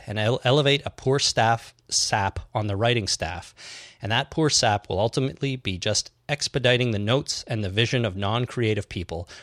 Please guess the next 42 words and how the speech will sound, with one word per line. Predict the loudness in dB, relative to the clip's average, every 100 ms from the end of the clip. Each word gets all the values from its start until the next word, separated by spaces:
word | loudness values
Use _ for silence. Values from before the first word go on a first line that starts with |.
| -8
or | -2
at | -2
least | 2 0 0 -4
non-creative | -4 -2 -2 -2 -2 -2
T | -4
V | -4 -4
people. | -6 -10 -10 -12 -14 -20 -18 0
That'll | 2 6
work | 4 4
for | 2
a | 2
minute. | 4 0 -2 -10 -18 -6
In | -4
season | 0 0 0
four, | 2 4 4
when | 4 2
all | 2
this, | 2 2 -2 -4
when, | -2 0 0 -6 _ _ -4
uh, | -2 0
this | 0 0
will | 2
all | 4
happen, | 4 2 2 -2
the | 0
numbers | 0 2 2
will | 0
be | -2
big | 2 4 2
and | 0
people | -6 -6 -2
will | -2
show | 0 0 0
up. | -2 -8 -16 -18 -12
But | -6 -2
will | -2
it |
continue | -2 0 2 4 2
to | 2
do | 2 4
well? | 6 6 4
No. | -2 -4 -6